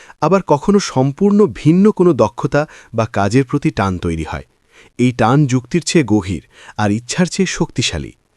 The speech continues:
এই পরিবর্তন কাকতালীয় নয়। আল্লাহ যখন কাউকে নতুন পথে নিয়ে যেতে চান, তখন তিনি তার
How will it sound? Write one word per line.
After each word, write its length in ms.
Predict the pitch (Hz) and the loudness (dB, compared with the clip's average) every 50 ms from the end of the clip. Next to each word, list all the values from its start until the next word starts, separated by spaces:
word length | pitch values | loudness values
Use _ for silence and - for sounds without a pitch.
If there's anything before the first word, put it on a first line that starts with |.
| _ _ _ _ _ _ - | _ _ _ _ _ _ 0
এই 120 | 170 180 | 0 2
পরিবর্তন 580 | - 170 175 185 196 208 208 202 - 220 214 185 | 4 4 4 4 4 2 0 0 0 0 0 0
কাকতালীয় 580 | - - 127 120 - - 156 143 131 117 95 | 0 -4 -4 -4 -2 -2 0 2 2 2 2
নয়। 220 | 80 69 58 - - _ _ _ _ - - - - - | 0 -2 -8 -14 -20 _ _ _ _ -20 -20 -14 -4 0
আল্লাহ 220 | 127 143 156 175 170 | 2 4 4 4 4
যখন 260 | 180 175 - 190 190 | 2 2 2 0 0
কাউকে 320 | 170 156 151 147 - 156 | 2 2 0 2 2 2
নতুন 380 | 135 117 120 123 - 170 170 156 | 2 4 2 2 2 0 0 0
পথে 260 | - 151 131 - 151 | -2 -2 0 2 2
নিয়ে 200 | 131 123 123 120 | 4 4 4 4
যেতে 220 | 113 127 120 143 | 2 0 -2 -2
চান, 280 | 131 - 139 104 92 110 - - - - _ - | -2 -2 -2 -2 -2 -6 -10 -14 -20 -14 _ -2
তখন 260 | 151 139 - 185 185 | -2 0 2 0 0
তিনি 220 | 160 185 175 180 175 | 2 2 2 2 2
তার 140 | 180 175 | 2 0